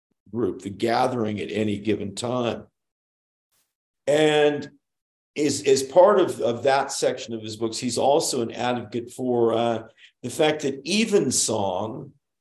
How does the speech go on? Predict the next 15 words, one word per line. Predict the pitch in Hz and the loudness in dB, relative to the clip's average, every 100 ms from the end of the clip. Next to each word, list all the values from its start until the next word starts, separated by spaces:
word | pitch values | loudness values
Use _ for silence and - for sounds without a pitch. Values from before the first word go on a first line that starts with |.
| _ _ | _ _
is | 131 139 135 113 | -4 -2 -2 -2
recorded | 123 117 - 170 190 147 110 - | -6 -8 0 2 2 2 0 -2
and, | 127 127 127 | -4 -2 -2
and | 113 120 | -2 -2
streamed | 117 - 175 190 170 107 - - _ _ _ - | -2 -2 -2 -2 -2 -4 -8 -20 _ _ _ -2
from | 135 120 | -2 0
some, | - 151 151 - | 0 0 0 -6
from | 147 127 | -6 -4
several | - 156 143 131 110 | 0 2 2 0 -2
of | |
these | 110 110 - | -2 -4 -4
churches | - 135 - - 87 - - - _ _ | -4 -2 -2 -6 -10 -10 -12 -14 _ _
with | - 127 120 | -4 -4 -4
beautiful | 123 135 180 190 143 120 104 | -6 0 4 6 4 2 -4
voices. | 104 113 123 135 - 85 - - | 0 0 2 -2 -6 -10 -14 -16